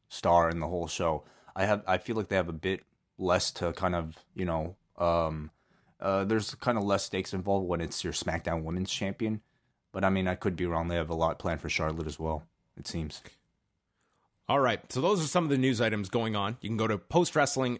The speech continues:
Speaker 2: dot com for all the latest and more on those stories as well. That takes us into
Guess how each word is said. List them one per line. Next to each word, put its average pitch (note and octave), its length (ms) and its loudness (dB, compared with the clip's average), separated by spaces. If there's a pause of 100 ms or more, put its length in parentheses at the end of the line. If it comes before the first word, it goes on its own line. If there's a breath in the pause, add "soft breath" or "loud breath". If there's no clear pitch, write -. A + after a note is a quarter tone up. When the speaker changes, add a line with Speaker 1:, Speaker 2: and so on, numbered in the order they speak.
Speaker 2:
dot A#2+ 240 2
com G2+ 320 0
for F#2+ 440 0
all D3+ 140 2
the C#3+ 80 2
latest A2+ 400 2
and G#2+ 140 -2
more G#2+ 480 2
on F#2+ 300 0
those F#2+ 180 0
stories F2+ 420 0
as F2+ 200 -6
well. E2+ 340 -2
That G2 140 0
takes - 240 4
us A2 140 2
into F#2+ 460 2